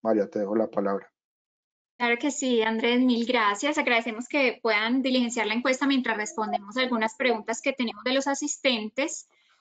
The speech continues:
Speaker 2: La primera, eh, Omar nos pregunta, ¿para ejecutar asserts en A W S es necesario informar antes a A W S que vamos a realizar una prueba de penetración?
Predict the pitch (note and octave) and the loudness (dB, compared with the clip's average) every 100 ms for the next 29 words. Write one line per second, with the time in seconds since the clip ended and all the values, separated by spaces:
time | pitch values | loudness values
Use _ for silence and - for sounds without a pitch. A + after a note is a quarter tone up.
0 | _ _ - - C4+ C4+ D#4 C4+ C#4+ C#4 | _ _ -16 -2 0 0 2 4 6 4
1 | B3+ G3+ G#3 - C4 B3+ B3+ C#4 D4 D4+ | 2 0 -2 2 2 4 4 4 4 2
2 | E4 - C4 A3+ C4+ B3+ G3+ G3+ - A#3+ | 0 0 0 2 2 0 0 -4 0 0
3 | A#3 B3+ B3+ C4 C4 C4 - D4+ D4+ E4 | 2 0 -4 -2 0 2 2 0 2 -2
4 | E4 - B3+ A#3 - A#3+ A#3+ C#4 C4+ A#3+ | -4 -8 -8 -6 0 2 4 2 2 4
5 | A#3 A#3 A#3 C4 - B3 B3+ C#4+ D4+ D4 | 4 2 0 -6 -2 0 2 0 0 -2
6 | A#3 G#3+ A#3+ A#3+ C#4+ C4 C4 A3 A3 G#3+ | -2 0 0 0 0 0 0 -4 -2 -2
7 | A3 B3 B3 C4 C4 - A3+ G#3+ G#3+ A3+ | 0 2 0 -2 -4 -2 -2 0 0 0
8 | B3+ B3 G#3+ G#3+ G#3+ C4 - A#3+ G#3+ G3 | 2 4 4 2 0 -4 0 2 2 -2
9 | G#3+ C4+ B3 A3 G3+ - G#3 A3 A#3 A#3+ | -6 -4 0 0 -2 -8 -6 -2 -2 -2
10 | B3 B3 B3+ B3 A3+ G3 - F#3 - B3+ | 0 2 2 0 -4 -10 -10 -10 -4 -2
11 | D4 | -2